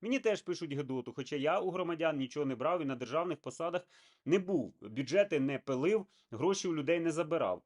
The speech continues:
Тим не менш, чомусь мене вважають винним. Так зайдіть і под-, подивіться, які чиновники хоч я-, якісь стріми проводять. Відповідь дуже проста.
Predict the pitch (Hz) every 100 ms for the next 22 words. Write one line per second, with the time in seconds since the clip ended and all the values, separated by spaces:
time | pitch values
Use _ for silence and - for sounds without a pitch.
0 | - 156 160 180 196 - 165 165 160 156
1 | 147 151 147 120 98 98 170 170 220 202
2 | 247 190 - 180 - - _ - 185 220
3 | 202 147 131 147 156 170 - 147 202 269
4 | 226 160 143 170 - - 139 170 _ -
5 | 131 165 - 214 196 - 170 202 190 185
6 | 175 151 90 - _ _ _ _ _ _
7 | _ _ _ _ _ _ _ _ _ -
8 | 196 190 - 170 180 - 156 - 101